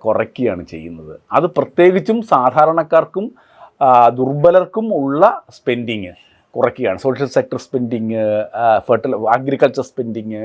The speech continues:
ഇതിനകത്ത് കുറയ്ക്കുകയാണ് ചെയ്യുന്നത്. ഇത്തരത്തിൽ, ആ, നിർലോഭം കൊടുക്കുന്ന ഒരു വിഭാഗം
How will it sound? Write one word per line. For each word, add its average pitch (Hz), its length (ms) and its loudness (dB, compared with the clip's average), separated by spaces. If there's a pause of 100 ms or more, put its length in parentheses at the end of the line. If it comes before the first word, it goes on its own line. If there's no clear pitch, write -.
ഇതിനകത്ത് 113 380 -6
കുറയ്ക്കുകയാണ് 90 460 -8
ചെയ്യുന്നത്. 76 300 -20 (400)
ഇത്തരത്തിൽ, 208 520 0 (840)
ആ, 101 40 -2 (1120)
നിർലോഭം 220 640 4 (160)
കൊടുക്കുന്ന 196 520 0 (120)
ഒരു 208 180 2
വിഭാഗം 156 460 2